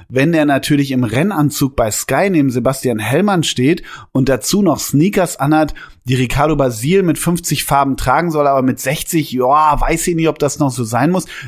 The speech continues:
Natürlich bietet Lothar über seine Art und Weise und auch über seinen Habitus eine gewisse Angriffsfläche. Ich kam ja auch mal in den Genuss, ihn zu treffen,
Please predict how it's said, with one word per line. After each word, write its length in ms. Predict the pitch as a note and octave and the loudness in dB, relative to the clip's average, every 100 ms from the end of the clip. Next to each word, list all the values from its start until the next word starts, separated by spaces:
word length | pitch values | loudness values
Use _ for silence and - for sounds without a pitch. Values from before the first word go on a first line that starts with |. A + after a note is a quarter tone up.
| - | -2
Natürlich 640 | C3 - - G#3 G#3+ - | -2 0 0 0 0 0
bietet 320 | E3 D3 A#2 | 0 0 0
Lothar 680 | A2+ A#2+ G3 - C3 D3+ G3+ - _ _ - - | 0 2 2 2 0 0 -2 -8 _ _ -20 -6
über 280 | D3 D3 C#3+ | 0 2 2
seine 640 | A#2+ C3+ C3 C3+ B2 A2+ - _ _ _ _ _ - | 2 2 2 0 0 -2 -6 _ _ _ _ _ -6
Art 300 | - D3 G#3+ | 0 0 0
und 220 | F3 D3 B2 | -2 -2 0
Weise 500 | A#2+ E3 G#3 A#3 A3 | 2 2 2 0 0
und 300 | E3 G3+ - | -2 -2 -2
auch 220 | E3 - | -2 -2
über 260 | E3 D3 | 0 0
seinen 380 | C3 C3+ B2 A2+ | 2 0 0 -2
Habitus 680 | D#3+ G#3+ D#3 C3+ E3 - - | -2 0 -2 -2 -2 -4 -4
eine 220 | C3 C3+ | 0 2
gewisse 600 | B2 B2 F#3+ - D#3 - | 2 0 0 0 -4 -2
Angriffsfläche. 880 | D#3+ G#3 D#3 A#2 - A#2+ A#2+ F3+ D#3 | -2 0 0 0 -2 -2 -2 -2 -2
Ich 300 | B2+ - - | -4 -4 -4
kam 180 | C#3 | -2
ja 120 | D#3 B2 | 0 -2
auch 120 | C#3 | -2
mal 100 | C#3 | -2
in 80 | C3+ | 0
den 140 | C3 | 0
Genuss, 340 | B2 D#3 - | 0 0 -2
ihn 140 | C#3 C3+ | -4 -4
zu 140 | - | -4
treffen, 560 | A#2 - D3+ - A3+ | -6 -2 -2 -2 -2